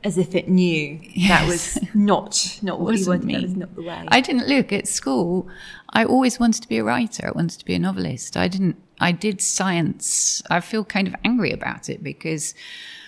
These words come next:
Speaker 2: uh, I went to one of the last grammar schools, and if you were bright, so my best subjects were English and history and language, really, but they made this feeling that if you were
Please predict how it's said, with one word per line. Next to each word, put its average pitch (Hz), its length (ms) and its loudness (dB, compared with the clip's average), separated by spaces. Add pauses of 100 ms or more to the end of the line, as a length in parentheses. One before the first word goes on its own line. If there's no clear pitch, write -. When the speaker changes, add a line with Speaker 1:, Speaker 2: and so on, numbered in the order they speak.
(400)
Speaker 2:
uh, 175 440 2
I - 40 -4
went 180 260 0 (120)
to 185 380 -2
one 190 200 2
of 180 140 0
the 175 140 -4
last 170 360 -2
grammar 180 280 2
schools, - 880 -6
and 170 720 -4 (460)
if 190 320 -4
you 190 200 -4
were 156 440 -4
bright, 156 380 0
so 190 140 -2
my 185 200 -2
best 190 300 -6
subjects - 520 -6
were 147 340 -4
English 143 540 -6
and 147 640 -6
history 156 460 -6
and - 120 -8
language, 147 460 -6
really, 123 340 -6 (720)
but - 220 0
they 190 180 0
made 202 380 0
this - 360 -6
feeling 160 460 -2
that 147 240 -4
if - 180 -8
you 180 160 -4
were 156 420 -6